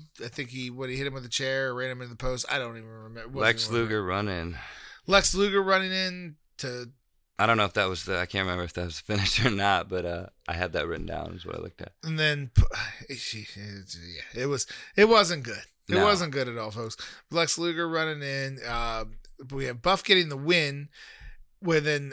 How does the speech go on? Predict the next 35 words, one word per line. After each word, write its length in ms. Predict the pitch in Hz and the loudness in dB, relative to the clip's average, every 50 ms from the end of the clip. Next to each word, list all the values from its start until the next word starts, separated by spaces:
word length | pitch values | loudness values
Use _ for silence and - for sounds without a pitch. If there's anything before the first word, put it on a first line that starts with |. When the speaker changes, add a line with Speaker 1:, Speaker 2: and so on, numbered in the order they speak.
| - - | 2 4
Speaker 1:
after 280 | 151 165 156 - - 156 | 6 6 6 2 -2 -4
the 60 | 147 | -2
match, 260 | 151 160 165 151 - | 0 0 0 0 -2
David 300 | - 156 151 143 135 127 | -2 -2 -2 -2 -4 -6
Flair 600 | - - 143 139 139 139 135 135 135 131 131 131 - _ _ _ _ _ _ _ _ - | -4 -2 -2 0 0 0 0 -2 -2 -4 -6 -12 -16 _ _ _ _ _ _ _ _ -8
attacks 400 | 117 - - 147 139 123 - - | -6 0 2 2 2 2 2 -2
Buff, 680 | - - 123 123 131 131 - - - - - - - - _ _ _ _ _ _ _ | -2 0 0 2 2 0 -2 -4 -6 -8 -10 -12 -16 -20 _ _ _ _ _ _ _
runs 200 | 151 151 147 151 | -6 -4 -2 -2
him 80 | 151 | -4
in 60 | 147 | -4
the 60 | 143 131 | -4 -2
post 300 | - 151 143 139 135 131 | 0 0 0 2 0 -2
where 80 | 139 | -2
Buff 240 | 139 143 143 135 - | -2 -2 -2 -2 -4
does 300 | - 135 131 120 - - | -6 -6 -6 -6 -8 0
not 260 | 139 156 160 143 127 | 2 2 2 2 2
get 220 | 117 139 127 - - | -4 -4 -4 -4 -6
color. 260 | 127 123 123 123 127 | -6 -6 -6 -6 -4
He 80 | 135 | -4
does, 260 | 131 127 127 113 110 113 113 113 - | -4 -4 -6 -8 -10 -12 -14 -14 -12
uh, 120 | 113 113 | -12 -12
clearly 320 | - - 131 123 127 120 110 | -8 -8 -8 -6 -6 -8 -8
fake 360 | - 127 127 123 120 - 135 | -6 -6 -6 -6 -8 -14 -10
blood 240 | 135 131 131 131 127 | -6 -4 -4 -2 -4
in 100 | 123 120 | -4 -6
the 80 | 120 | -4
mouth. 340 | 123 143 147 147 143 139 - | 0 2 2 2 2 0 -4
Speaker 2:
Yeah. 320 | - 131 - 117 - - - - | -8 -4 -2 0 0 -2 -4 -4
Speaker 1:
Where 100 | - 147 | -2 6
David 300 | 180 226 240 233 214 185 | 8 8 10 8 8 4
now 140 | 180 170 165 | 2 2 2
gets 180 | 151 147 - | 2 -2 -4
a 40 | 135 | -4
blood 220 | 127 139 139 135 120 | -2 -2 0 2 2
sample. 420 | - 139 131 131 120 135 135 127 | 2 2 0 -2 -4 -6 -8 -8